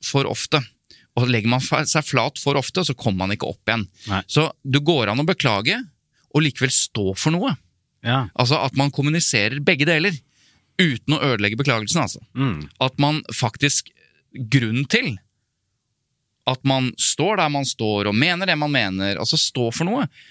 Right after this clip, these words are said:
Speaker 1: eh, og vise at man ikke liksom alltid bare, "Å, ja, ja, ja, ja, ja, jeg legger meg helt flat."
Speaker 2: Mm.
Speaker 1: Beklag ordentlig,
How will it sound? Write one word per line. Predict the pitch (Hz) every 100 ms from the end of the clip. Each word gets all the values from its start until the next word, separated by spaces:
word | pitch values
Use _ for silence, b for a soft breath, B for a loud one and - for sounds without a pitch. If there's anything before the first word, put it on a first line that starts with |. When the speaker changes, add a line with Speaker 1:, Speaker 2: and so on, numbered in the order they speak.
| B -
Speaker 1:
eh, | 147 147 131
og | 151
vise | 175 101 -
at | 113
man | 143
ikke | 156 - 147 147 101 98
liksom | 131 139 135 b b b
alltid | 123 110 147
bare, | 135 -
"Å, | 175
ja, | 151
ja, | 139 127
ja, | 123 123
ja, | 110 104
ja, | 98
jeg | 101
legger | 107 98
meg | 104
helt | 95
flat." | - 85 - - B
Speaker 2:
Mm. | 92 B B B - 113
Speaker 1:
Beklag | - 127 110 131 147 _ _ 131
ordentlig, | 110 104 - 220